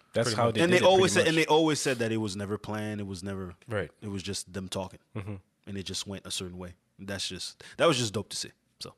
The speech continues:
Speaker 3: shout out to them, shout out to Swiss. And they also announced, uh, the, the, I guess, the lineup for the future versus. We have, uh, Earth, Wind and Fire
Speaker 1: Yo, I can't wait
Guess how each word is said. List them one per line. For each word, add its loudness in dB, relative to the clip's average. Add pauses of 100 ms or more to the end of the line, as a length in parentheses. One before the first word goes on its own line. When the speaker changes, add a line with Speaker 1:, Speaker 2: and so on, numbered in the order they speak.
(540)
Speaker 3:
shout 0
out -2
to -12
them, -10
shout -2
out -10
to -12
Swiss. -8
And 0
they 4
also 0
announced, -6
uh, -10 (180)
the, -10
the, -16
I -10
guess, -12 (260)
the -6
lineup -8
for -14
the -12
future -8
versus. -6 (840)
We -2
have, 2
uh, 0 (260)
Earth, 0
Wind 0
and -2
Fire 2 (220)
Speaker 1:
Yo, 2
I 2
can't 0
wait 2